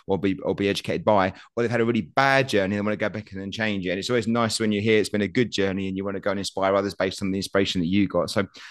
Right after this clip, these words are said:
fantastic. Um, and then more specifically, then obviously at L I B F, we're, we're focused around kind of finan-, the financial education world.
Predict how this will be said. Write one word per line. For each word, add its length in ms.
fantastic. 760
Um, 220
and 80
then 80
more 180
specifically, 380
then 120
obviously 320
at 100
L 80
I 80
B 180
F, 260
we're, 220
we're 160
focused 480
around 260
kind 300
of 120
finan-, 640
the 100
financial 380
education 460
world. 380